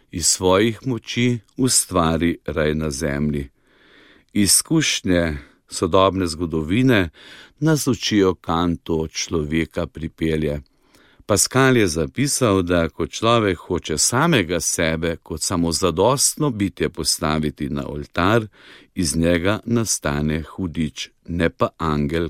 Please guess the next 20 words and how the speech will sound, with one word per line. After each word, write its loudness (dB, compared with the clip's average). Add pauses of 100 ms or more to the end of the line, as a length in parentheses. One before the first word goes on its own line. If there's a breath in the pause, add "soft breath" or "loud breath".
kar -4
naj -2
bi -6
človek -6
bil. -6 (1120 loud breath)
Res 4
je, 0 (400 loud breath)
da -2
so 2
marsikaj 2
v -6
naravi 2
pripisovali 0
božji 0
dejavnosti. -4 (480 soft breath)
Pomislimo 2 (120)
na -4
grom 0
in 2
strelo. 0